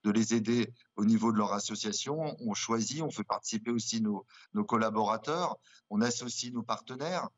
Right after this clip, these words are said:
Et c'est, c'est une volonté, euh, depuis le début avec Isabelle, d'aller vers plus de, plus de proximité, plus de générosité, plus d'aide. Et au moment du covid, on a fait pas mal d'actions, euh, significatives, aussi bien, euh,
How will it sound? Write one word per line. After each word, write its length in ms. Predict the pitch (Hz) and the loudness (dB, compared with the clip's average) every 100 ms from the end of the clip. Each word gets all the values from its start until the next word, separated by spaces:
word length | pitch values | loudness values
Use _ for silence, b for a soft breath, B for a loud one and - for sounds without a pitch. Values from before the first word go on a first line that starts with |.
| b b - | b b -10
Et 140 | 101 | -6
c'est, 240 | - 104 98 | -4 -4 -4
c'est 160 | - | -4
une 120 | 113 117 | -2 0
volonté, 600 | 135 131 117 131 143 131 | -2 -2 -4 -4 -2 -2
euh, 100 | 104 | -2
depuis 320 | 95 120 117 | 0 -2 0
le 60 | 120 | 0
début 340 | 110 104 123 | 2 2 2
avec 240 | 131 110 - | 2 0 -2
Isabelle, 540 | - 104 95 127 123 - _ b | 0 0 2 0 0 -8 _ b
d'aller 260 | - 104 113 | -2 0 2
vers 260 | 117 113 117 - | 2 0 -2 -6
plus 320 | 131 147 139 | -4 -2 0
de, 260 | 113 104 95 - B B B - | 2 2 2 -6 B B B -8
plus 280 | 127 143 | 0 2
de 80 | 120 | 2
proximité, 880 | 120 - 151 - 143 151 143 160 165 | 0 0 -2 -2 -6 -8 -10 -6 -6
plus 240 | 160 151 117 | -6 -10 -8
de 80 | |
générosité, 840 | 123 127 147 147 135 120 123 156 151 | -4 -4 -2 -2 -2 -4 -4 -4 -4
plus 280 | - 127 | -6 -8
d'aide. 340 | - 156 202 117 B B | 0 2 2 -4 B B
Et 100 | 113 | -2
au 60 | 117 | 0
moment 260 | 131 139 | 2 2
du 140 | 131 120 | 0 0
covid, 400 | 131 113 113 170 143 | 2 2 2 2 2
on 80 | |
a 140 | 107 104 | 2 0
fait 260 | - 127 120 | -4 -8 -4
pas 120 | - 127 | -2 0
mal 180 | 123 | 0
d'actions, 480 | 123 120 - 127 131 | 0 -2 -4 -4 -4
euh, 60 | 104 | -2
significatives, 800 | - 113 113 - 110 - 160 170 - _ b b | 0 0 -2 -2 -6 -6 -10 -10 -12 _ b b
aussi 320 | 117 113 - | 0 0 0
bien, 220 | 110 120 | -4 -2
euh, 240 | 135 123 | 0 0